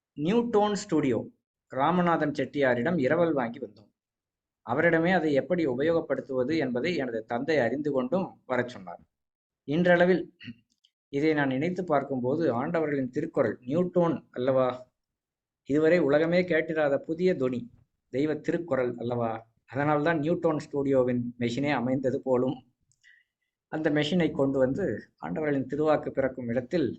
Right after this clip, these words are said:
மைக்கை நடுவில் வைக்க, வைக்கவும், "என்னடா இது?"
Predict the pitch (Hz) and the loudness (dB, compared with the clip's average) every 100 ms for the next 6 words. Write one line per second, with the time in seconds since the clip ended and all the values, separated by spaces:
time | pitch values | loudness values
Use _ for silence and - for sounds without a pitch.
0 | _ _ _ _ - _ 131 139 180 180 | _ _ _ _ -20 _ 0 2 2 4
1 | 180 123 123 160 147 127 127 - 131 101 | 2 4 2 2 2 0 -2 0 0 0
2 | - 131 135 143 156 113 - 117 135 180 | -4 -4 -2 -2 -2 -4 -2 0 2 4
3 | 165 123 120 135 147 | 4 4 2 0 -4